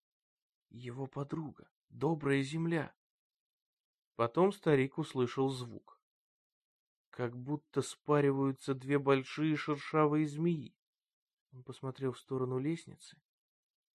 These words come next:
Оно лезло вниз по перилам на своих длинных тонких ногах.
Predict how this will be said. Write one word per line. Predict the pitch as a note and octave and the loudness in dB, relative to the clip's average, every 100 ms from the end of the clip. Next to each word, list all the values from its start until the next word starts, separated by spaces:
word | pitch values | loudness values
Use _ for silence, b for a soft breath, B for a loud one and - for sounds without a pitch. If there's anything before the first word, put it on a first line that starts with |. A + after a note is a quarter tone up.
| _ _ _ _ - | _ _ _ _ -8
Оно | A2+ A2+ A#2+ D3 D3+ _ _ _ _ _ _ _ | -6 -4 -6 -8 -10 _ _ _ _ _ _ _
лезло | G#2+ A2 B2 B2+ B2+ B2 | -10 -2 0 0 2 0
вниз | A#2+ B2+ C3 | 0 -4 -4
по | - C3+ | -6 -6
перилам | - D3 C#3+ A#2 G2+ - _ _ _ _ _ _ _ - | -4 -4 -2 -4 -6 -14 _ _ _ _ _ _ _ -16
на | A#2 | -12
своих | A2+ A#2+ A#2+ A2 A2+ | -12 -8 -6 -6 -8
длинных | A#2 B2 C#3 B2 G#2 - | -8 -4 -4 -4 -8 -12
тонких | - A#2+ A#2+ - A#2 | -10 -10 -10 -12 -14
ногах. | A#2 B2 A#2+ A#2 - | -10 -8 -10 -14 -20